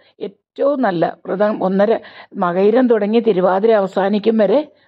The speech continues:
തിരുവാതിര വ്രതമാണ്. അത് കഴിഞ്ഞെടുക്കുന്ന ഈ ഒരു വിഭവം വളരെ ആരോഗ്യദായകമാണ്, വളരെ നല്ലൊരു പ്രസാദമായിട്ടാണ് ഇത് കരുതുന്നത്. അതുകൊണ്ട് തന്നെയാണ് മറ്റു പല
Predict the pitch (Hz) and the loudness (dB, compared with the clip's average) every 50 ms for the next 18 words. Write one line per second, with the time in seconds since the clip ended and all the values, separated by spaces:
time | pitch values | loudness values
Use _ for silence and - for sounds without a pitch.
0 | _ _ - 175 185 202 202 180 196 214 214 226 208 196 190 202 202 220 196 185 | _ _ -12 -10 -6 -4 -2 0 0 0 0 0 0 0 0 0 0 0 0 -2
1 | 175 175 233 - - - 185 202 - 190 165 165 185 180 220 226 202 185 170 - | -2 -2 -2 -4 -4 -4 -4 -2 0 0 0 0 0 0 0 0 0 0 -2 -2
2 | 175 180 202 269 - _ - - - - - - 180 208 214 214 208 196 202 185 | -4 -2 -2 -6 -6 _ -20 -20 -20 -20 -20 -14 -8 -2 0 0 0 2 0 -2
3 | 170 180 - 185 202 226 240 247 - 160 160 170 175 202 254 285 320 - _ _ | -2 0 -2 0 0 0 0 -2 -4 -4 -2 -2 0 0 -2 -2 -4 -8 _ _
4 | _ _ _ - - - - - _ - - 170 175 190 202 208 214 208 240 254 | _ _ _ -20 -20 -20 -20 -20 _ -14 -8 -6 -2 0 0 0 0 0 0 0
5 | 214 202 180 170 - 196 202 214 220 202 175 160 160 156 208 269 285 - _ _ | 2 2 0 2 0 0 0 0 0 0 0 -2 -2 -2 -2 -4 -6 -10 _ _
6 | _ _ _ _ _ _ _ _ _ _ _ _ _ _ _ _ _ _ _ _ | _ _ _ _ _ _ _ _ _ _ _ _ _ _ _ _ _ _ _ _
7 | _ - - 180 208 254 302 277 240 208 185 196 208 208 202 202 202 214 - - | _ -12 -4 -2 0 0 2 0 0 0 0 0 2 4 4 2 2 0 -2 -8
8 | - - - - 208 196 196 - - 233 214 226 254 262 311 302 269 240 226 208 | -20 -20 -16 -8 -6 -6 -6 -4 -2 -2 0 0 0 0 0 0 0 0 -2 -2
9 | - 190 180 170 180 175 180 165 170 165 185 170 170 196 202 233 240 254 247 233 | 0 0 -2 0 0 -2 0 0 0 0 2 0 2 2 0 2 2 2 2 2
10 | 233 240 233 220 226 240 240 214 190 - - 240 214 185 214 | 2 0 0 2 2 2 2 0 0 -2 -2 0 0 2 2